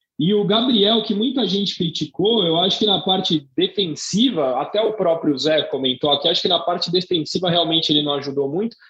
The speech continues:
mas eu vi ele com uma visão de jogo boa, cara, ele virando o jogo, ele dando lançamento, coisa que o nosso meio de campo faz muito pouco,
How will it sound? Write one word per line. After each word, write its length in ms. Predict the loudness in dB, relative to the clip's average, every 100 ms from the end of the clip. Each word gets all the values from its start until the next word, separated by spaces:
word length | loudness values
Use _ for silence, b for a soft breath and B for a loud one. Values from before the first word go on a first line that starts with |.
| b
mas 160 | 4 6
eu 100 | 6
vi 120 | 6
ele 140 | 6 6
com 80 |
uma 140 | 4 6
visão 360 | 6 6 6
de 100 | 6
jogo 320 | 6 6 4 4
boa, 420 | 4 6 4 4
cara, 200 | 4 6
ele 120 | 6
virando 440 | 6 6 6 6
o 40 | 4
jogo, 540 | 4 4 4 4 0 B B
ele 240 | 0 2
dando 240 | 2 2 2
lançamento, 800 | 2 0 0 2 2 0 -2 -4
coisa 280 | 0 2 2
que 140 | 0
o 100 | -2
nosso 360 | 0 0 0 0
meio 180 | 0 0
de 160 | -2
campo 240 | 0 0 0
faz 220 | 0 2
muito 240 | 0 -2 -2
pouco, 360 | 0 0 -4